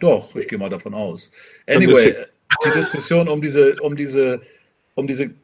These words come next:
Speaker 1: App finde ich eigentlich ganz spannend, weil Henning hat letztes Mal ja auch, äh, gesprochen von den Daten. Ich fand, wir haben momentan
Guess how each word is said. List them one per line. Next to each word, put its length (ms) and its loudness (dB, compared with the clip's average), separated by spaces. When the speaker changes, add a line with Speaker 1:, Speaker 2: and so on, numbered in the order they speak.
Speaker 1:
App 220 4
finde 280 -4
ich 100 -8
eigentlich 240 -8
ganz 220 -2
spannend, 480 -6
weil 400 -2
Henning 360 -2
hat 200 -2
letztes 320 -2
Mal 120 -2
ja 100 2
auch, 340 -2
äh, 240 -4
gesprochen 360 -8
von 80 -12
den 140 -6
Daten. 400 -2
Ich 140 -12
fand, 260 -6
wir 140 0
haben 180 -4
momentan 600 -4